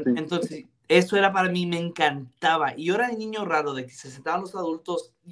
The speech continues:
Speaker 2: en mi familia. Ah, teníamos eso, teníamos de un lado, estaban todos los adultos,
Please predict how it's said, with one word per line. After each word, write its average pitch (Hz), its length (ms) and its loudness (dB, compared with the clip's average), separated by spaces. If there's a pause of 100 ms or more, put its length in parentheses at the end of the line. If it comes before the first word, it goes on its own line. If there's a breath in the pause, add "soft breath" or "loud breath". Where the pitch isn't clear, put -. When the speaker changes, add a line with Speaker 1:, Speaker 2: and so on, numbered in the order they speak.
(180)
Speaker 2:
en 139 300 -8
mi 190 200 2
familia. 143 720 2 (460 soft breath)
Ah, 123 480 2 (340)
teníamos 156 540 0
eso, 139 220 0
teníamos 160 300 -6
de 180 80 2
un 214 260 0
lado, 180 440 0
estaban 156 420 -6
todos 185 160 -8
los 180 160 -8
adultos, 156 680 0